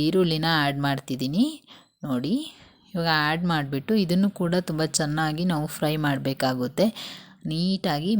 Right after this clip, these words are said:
ಮಿಕ್ಸ್ ಮಾಡಬೇಕಾಗುತ್ತೆ. ಚೆನ್ನಾಗಿ ಫ್-, ಆ, ಮಿಕ್ಸ್ ಮಾಡಿಬಿಟ್ಟು ಈರುಳ್ಳಿ ಫ್ರೈ ಆಗಲಿ ಅಂದ್ಬಿಟ್ಟು ಒಂದೆರಡು ನಿಮಿಷ ಹಾಗೆ ಬಿಡಬೇಕಾಗುತ್ತೆ. ನೋಡಿ, ಇವಾಗ ಈರುಳ್ಳಿ ಎಲ್ಲ ಫ್ರೈ ಆಗಿದೆ. ಫ್ರೈ ಆದಮೇಲೆ ನಾವು ಅದಕ್ಕೆ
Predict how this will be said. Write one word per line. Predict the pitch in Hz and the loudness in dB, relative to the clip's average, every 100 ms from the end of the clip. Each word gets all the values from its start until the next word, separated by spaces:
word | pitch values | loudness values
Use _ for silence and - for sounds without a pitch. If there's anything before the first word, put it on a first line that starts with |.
| 165 | 0
ಮಿಕ್ಸ್ | 156 - - | -2 0 2
ಮಾಡಬೇಕಾಗುತ್ತೆ. | 156 139 139 135 127 135 143 - 220 294 _ _ _ _ _ _ _ _ _ _ _ _ _ _ _ | 0 0 -2 0 -2 -2 -4 -2 -2 -2 _ _ _ _ _ _ _ _ _ _ _ _ _ _ _
ಚೆನ್ನಾಗಿ | - 160 170 196 185 214 | -14 -10 -6 -4 -4 -6
ಫ್-, | 202 - - | -6 -8 -6
ಆ, | 175 151 | -4 -2
ಮಿಕ್ಸ್ | 156 160 - 202 | -4 -4 -2 -2
ಮಾಡಿಬಿಟ್ಟು | 170 151 139 127 - 175 285 208 | -2 -4 -6 -8 -6 -6 -6 -8
ಈರುಳ್ಳಿ | 185 202 196 202 | -6 -4 -2 -4
ಫ್ರೈ | - 151 160 170 | -2 -2 0 -2
ಆಗಲಿ | 170 165 | -2 -4
ಅಂದ್ಬಿಟ್ಟು | 156 147 147 190 | -4 -6 -4 -4
ಒಂದೆರಡು | 185 147 143 147 | -2 -4 -6 -6
ನಿಮಿಷ | 151 - 170 147 | -8 -6 -6 -4
ಹಾಗೆ | 147 151 156 | -6 -6 -4
ಬಿಡಬೇಕಾಗುತ್ತೆ. | 151 139 147 - 135 131 131 175 240 262 - - _ - | -6 -6 -8 -4 -6 -6 -10 -8 -8 -8 -18 -20 _ -12
ನೋಡಿ, | 147 139 202 | -10 -8 -6
ಇವಾಗ | 185 160 156 170 160 | -4 -4 -6 -6 -6
ಈರುಳ್ಳಿ | 165 170 170 165 | -6 -6 -6 -8
ಎಲ್ಲ | 165 170 175 - - | -8 -8 -10 -12 -10
ಫ್ರೈ | - 151 160 151 | -6 -4 -2 -4
ಆಗಿದೆ. | 143 139 131 127 165 262 - _ _ _ _ _ - | -6 -8 -8 -6 -4 -4 -8 _ _ _ _ _ -10
ಫ್ರೈ | - 180 196 180 | -4 -2 -2 -4
ಆದಮೇಲೆ | 156 151 139 135 147 | -6 -8 -8 -8 -6
ನಾವು | 214 156 156 156 | -4 -4 -6 -6
ಅದಕ್ಕೆ | 139 135 220 | -8 -6 -6